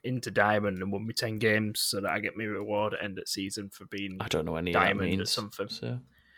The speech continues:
Speaker 1: I increased my rank about twenty-three times or something daft, 'cause there's, like,
Speaker 2: Okay.
Speaker 1: four tiers per rank.
Speaker 2: I see.
Speaker 1: So, quite a lot
Speaker 2: Okay.
Speaker 1: of Rumble.
Speaker 2: Well,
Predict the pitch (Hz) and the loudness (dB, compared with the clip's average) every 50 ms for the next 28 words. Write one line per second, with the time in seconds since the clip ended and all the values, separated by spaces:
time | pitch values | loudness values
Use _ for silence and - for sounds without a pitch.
0 | - - - - - - - - - - - - - - - - - _ _ _ | -20 -20 -20 -20 -20 -20 -20 -20 -18 -16 -16 -16 -16 -16 -18 -18 -20 _ _ _
1 | _ _ - - - - 131 135 131 - 147 135 123 - - 120 120 113 117 120 | _ _ -16 -2 6 8 8 8 10 8 8 8 8 8 8 10 12 12 12 10
2 | 123 117 113 104 101 98 98 - - - _ _ _ _ _ - _ _ - - | 10 6 6 8 8 10 8 6 2 -2 _ _ _ _ _ -20 _ _ -8 -6
3 | - - - - - - - - - - - - - - 120 117 120 120 117 113 | -6 -8 -12 -14 -16 -18 -18 -20 -20 -20 -20 -18 -2 2 2 4 4 4 2 0
4 | 98 - - - - 131 120 117 113 - 123 117 117 120 123 123 120 120 113 110 | -2 -6 -10 -8 -6 -4 -4 -4 -2 0 2 2 2 2 0 0 0 0 0 0
5 | - 123 117 - 120 117 113 110 117 123 123 - - - - - - 120 113 107 | -2 -4 -6 -6 -6 -4 0 2 2 2 2 0 -6 -12 -8 -6 -6 -2 0 0
6 | 107 - - - - 120 113 117 - - - 117 113 117 117 - - - 117 107 | 0 0 0 2 4 4 4 4 2 0 0 2 2 2 2 0 -2 -4 -2 -2
7 | 110 110 110 110 117 120 - - - - - - - - - _ _ _ _ _ | 0 0 0 0 -2 -4 -6 -8 -12 -14 -14 -16 -16 -18 -20 _ _ _ _ _
8 | _ _ - - - - - - - - - _ _ _ _ _ _ _ _ _ | _ _ -12 -12 -10 -8 -8 -10 -10 -10 -14 _ _ _ _ _ _ _ _ _
9 | _ _ _ _ _ _ _ _ _ _ _ - - - _ _ - - 104 101 | _ _ _ _ _ _ _ _ _ _ _ -20 -20 -20 _ _ -10 -6 -4 -4
10 | 101 101 - - _ - - 104 92 85 62 82 85 85 71 - - - - 101 | -4 -4 -6 -10 _ -6 -2 -2 0 0 0 -2 -2 -4 -4 -6 -10 -8 -6 -6
11 | - - 104 104 - _ _ - 92 101 - - - - - _ _ _ - 139 | -6 -6 -10 -12 -14 _ _ -8 -8 -8 -8 -10 -16 -20 -20 _ _ _ -10 -8
12 | 117 110 110 101 80 85 107 - _ _ _ _ _ _ _ _ _ - - _ | -6 -6 -6 -6 -6 -6 -8 -8 _ _ _ _ _ _ _ _ _ -20 -20 _
13 | - - - _ _ _ _ _ _ _ _ _ _ _ _ _ _ _ _ _ | -20 -20 -20 _ _ _ _ _ _ _ _ _ _ _ _ _ _ _ _ _
14 | - - - - 98 87 87 90 92 | -20 -12 -4 0 2 2 2 2 0